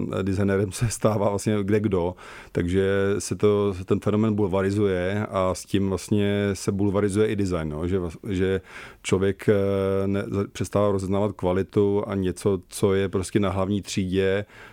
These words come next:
tomu dává větší, větší jako, eh, nebo to nakupuje, protože už nepřemýšlí, že,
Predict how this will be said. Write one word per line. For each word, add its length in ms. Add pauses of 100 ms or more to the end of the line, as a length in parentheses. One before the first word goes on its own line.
(220)
tomu 180
dává 560
větší, 540
větší 440
jako, 580 (440)
eh, 40
nebo 220 (160)
to 100
nakupuje, 540
protože 500
už 200
nepřemýšlí, 600
že, 260